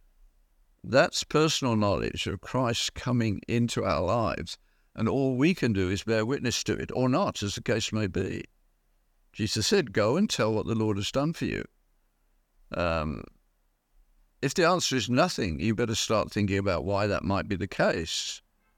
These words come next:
And as always, it's the use of the means of grace which will move you forward.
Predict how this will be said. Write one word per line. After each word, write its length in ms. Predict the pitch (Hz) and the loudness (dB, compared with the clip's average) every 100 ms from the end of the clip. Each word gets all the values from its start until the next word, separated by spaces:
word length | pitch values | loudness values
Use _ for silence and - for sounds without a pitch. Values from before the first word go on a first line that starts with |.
| _ _ _ _ - | _ _ _ _ -4
And 160 | 135 | 2
as 160 | 127 113 | 2 4
always, 380 | 208 139 104 95 | 2 2 2 0
it's 240 | - - | -4 -2
the 80 | 110 | 0
use 280 | 120 131 113 | 2 0 0
of 60 | |
the 80 | 101 | 0
means 340 | 104 107 101 | 2 2 0
of 120 | 95 85 | -2 0
grace 420 | 147 175 107 - | 2 2 0 -4
which 220 | - - | -6 -4
will 100 | 92 | -2
move 240 | 92 101 | 0 0
you 140 | 92 95 | 0 -4
forward. 560 | - 175 156 85 - | 0 2 2 -2 -10